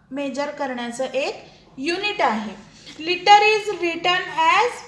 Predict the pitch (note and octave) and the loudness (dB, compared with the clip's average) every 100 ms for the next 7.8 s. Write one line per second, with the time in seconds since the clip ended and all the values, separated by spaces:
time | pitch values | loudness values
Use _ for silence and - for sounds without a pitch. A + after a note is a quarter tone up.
0 | - - D4 A#3+ F#3+ G3 B3+ D4 F4 F4 | -10 -2 2 2 -2 -8 -6 -4 -4 -2
1 | E4+ E4 E4+ D#4+ F4 G#4 - - - - | -2 -2 -2 -2 0 0 -2 -12 -18 -12
2 | F4+ - F4+ - G4+ A4 - - - - | -8 -2 -4 4 6 6 4 -10 -18 -20
3 | - - - D#4+ D#4 G#3+ G3 - - C#4+ | -20 -20 -2 2 2 0 -4 -10 -4 0
4 | C#4+ E4+ F#4+ - - - - C4+ D4+ D#4 | 2 2 0 -8 -16 -20 -14 -8 -4 -4
5 | D#4+ F4 G4+ G4 F#4+ F#4+ F#4+ F#4 D4+ B3 | -6 -4 0 2 2 2 2 2 2 2
6 | C#4+ B3+ B3 C4 C4+ C4 E4 A4 - - | 2 0 0 2 2 -2 -2 -2 -4 -16
7 | - - - F4 C#4+ A3+ G3 - | -20 -8 -2 0 2 0 -2 -12